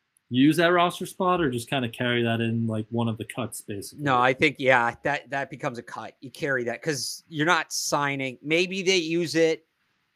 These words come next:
Speaker 2: if, if a team starts doing their cuts early
Speaker 1: Yeah,
Speaker 2: to
Speaker 1: just to
Speaker 2: sign a
Speaker 1: get it
Speaker 2: player
Speaker 1: in.
Speaker 2: they want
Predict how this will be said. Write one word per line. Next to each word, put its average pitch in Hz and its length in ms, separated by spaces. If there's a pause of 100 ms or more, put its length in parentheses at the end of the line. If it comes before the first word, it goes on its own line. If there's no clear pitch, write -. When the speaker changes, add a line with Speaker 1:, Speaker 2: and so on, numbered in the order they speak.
(340)
Speaker 2:
if, 151 380
if 151 200
a 131 60
team 156 380
starts 147 400
doing 139 240
their 131 100
cuts 131 340
early 139 460 (380)
Speaker 1:
Yeah, 123 140
Speaker 2:
to - 40
Speaker 1:
just - 160
to - 60
Speaker 2:
sign 143 320
a 139 40
Speaker 1:
get 113 140
it - 20
Speaker 2:
player 143 300
Speaker 1:
in. 123 60
Speaker 2:
they 127 140
want 127 420